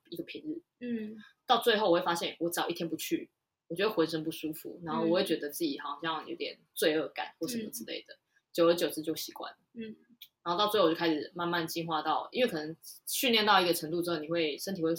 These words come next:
Speaker 1: 开始出现停滞期嘛，就不会再成长。我就开始会找私教，去学习更多的知识，比如说学习，呃，肌肉纹理啊，去学习怎样运动比较不会受伤，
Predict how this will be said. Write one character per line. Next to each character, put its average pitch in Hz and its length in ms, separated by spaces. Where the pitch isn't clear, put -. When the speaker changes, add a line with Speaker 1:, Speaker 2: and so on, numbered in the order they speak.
Speaker 1:
开 170 100
始 156 80
出 156 200
现 165 120
停 151 180
滞 160 200
期 - 300
嘛， - 80
就 156 80
不 160 40
会 160 80
再 160 80
成 - 220
长。 - 140
我 170 80
就 190 80
开 185 140
始 170 40
会 180 120
找 135 140
私 - 260
教， - 280
去 233 140
学 165 180
习 156 140
更 165 180
多 151 180
的 151 140
知 - 220
识， - 260
比 - 140
如 156 100
说 160 480
学 156 160
习， 151 320
呃， - 140
肌 180 260
肉 185 120
纹 143 220
理 147 160
啊， - 220
去 - 120
学 143 220
习 - 340
怎 143 120
样 156 180
运 170 80
动 156 100
比 143 80
较 - 80
不 - 100
会 - 60
受 - 240
伤， - 160